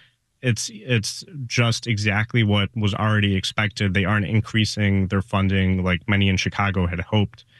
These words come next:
And so that's a blow to C P S's hopes to getting, uh, more revenue and, and paying for some of these changes. The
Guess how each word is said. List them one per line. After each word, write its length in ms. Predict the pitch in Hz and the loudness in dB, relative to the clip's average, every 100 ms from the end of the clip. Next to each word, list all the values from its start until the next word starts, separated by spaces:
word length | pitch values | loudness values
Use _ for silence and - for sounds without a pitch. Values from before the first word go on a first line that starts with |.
| _ _ - | _ _ -2
And 100 | 107 | 0
so 100 | 123 | 2
that's 240 | 120 127 | 2 2
a 60 | 127 | 0
blow 380 | 101 107 110 98 | 2 2 2 0
to 80 | |
C 180 | 87 110 | 0 -2
P 120 | 104 | 0
S's 260 | 101 95 87 | 0 0 -4
hopes 360 | - 98 - - | 0 0 -2 -8
to 120 | 101 | -4
getting, 500 | 95 95 92 90 90 - | 0 2 2 0 -4 -8
uh, 300 | 92 90 90 - - | -8 -6 -8 -10 -12
more 320 | 113 104 107 101 | -2 2 2 2
revenue 560 | 98 101 98 95 92 | 2 2 2 2 2
and, 240 | 90 87 82 | 2 0 -2
and 160 | 92 | -6
paying 320 | - 104 101 | -2 0 2
for 140 | 95 90 | 0 -4
some 220 | - 92 | -2 0
of 40 | |
these 140 | 90 82 | 0 -2
changes. 640 | - 98 98 95 85 - _ - - _ _ - | -2 2 2 2 0 -4 _ -20 -20 _ _ -6
The 240 | 123 110 | 0 0